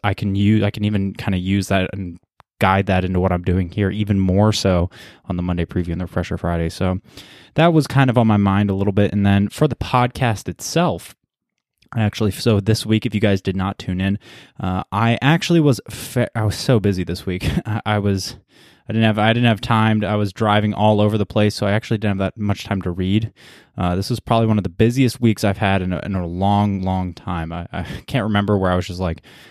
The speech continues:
"I have to, I have to get up early 'cause I gotta work out, and it takes, like, an hour to work out, and the rest of my day, because otherwise, um, I would not be able to get my workout in at all."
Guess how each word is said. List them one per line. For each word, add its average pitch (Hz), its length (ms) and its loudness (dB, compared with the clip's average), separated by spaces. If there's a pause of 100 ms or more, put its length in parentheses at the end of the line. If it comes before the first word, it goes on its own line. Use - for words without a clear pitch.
(420)
"I 131 480 4 (600)
have 110 400 -2
to, 101 360 2 (220)
I 110 60 -4
have 143 280 0
to 143 60 -4
get 131 120 2
up 117 120 0
early 104 240 2
'cause 98 140 -6
I 92 60 -4
gotta 98 200 -2
work 98 220 -6
out, 92 280 -2
and 92 100 -10
it 90 60 -10
takes, - 220 -6
like, 90 100 -4
an 87 80 -4
hour 117 200 2
to 117 60 2
work 101 240 2
out, 90 300 -2 (440)
and 92 480 0 (100)
the 104 180 -2
rest 104 320 2
of 110 80 -2
my 110 120 2
day, 113 180 2
because 110 240 0
otherwise, 104 760 2 (280)
um, 90 480 -4 (200)
I 101 100 -4
would 101 200 -2
not 95 340 -2
be 98 160 -2
able 92 160 -4
to 95 80 -6
get 90 180 -6
my 90 140 -6
workout 85 400 -6
in 85 140 -6
at 80 100 -8
all." 87 280 -4